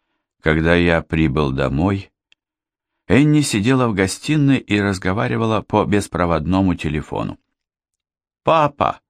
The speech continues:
Папа!» Она говорила громко, пытаясь вставить слово, но безуспешно.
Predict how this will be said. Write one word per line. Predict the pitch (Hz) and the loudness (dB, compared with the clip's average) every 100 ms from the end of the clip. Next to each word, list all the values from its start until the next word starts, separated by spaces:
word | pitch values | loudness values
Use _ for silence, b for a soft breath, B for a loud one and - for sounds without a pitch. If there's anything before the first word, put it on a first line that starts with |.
| _ _ _ _ B B B - | _ _ _ _ B B B -8
Папа!» | - 92 139 - 80 69 82 - _ _ _ _ _ _ _ | 0 2 2 0 0 2 0 -6 _ _ _ _ _ _ _
Она | 85 95 | 0 0
говорила | 95 101 104 107 101 | 0 0 0 0 0
громко, | 92 127 113 85 | 0 -2 -2 -4
пытаясь | 87 82 95 90 - | -6 -2 -2 -2 -6
вставить | - - 90 76 73 | -14 -2 0 0 -2
слово, | - - 135 135 131 b b b b b _ | -4 -4 -2 0 -2 b b b b b _
но | 110 120 | 0 0
безуспешно. | 113 120 107 - - - - - | 2 0 -2 -6 -8 -8 -8 -12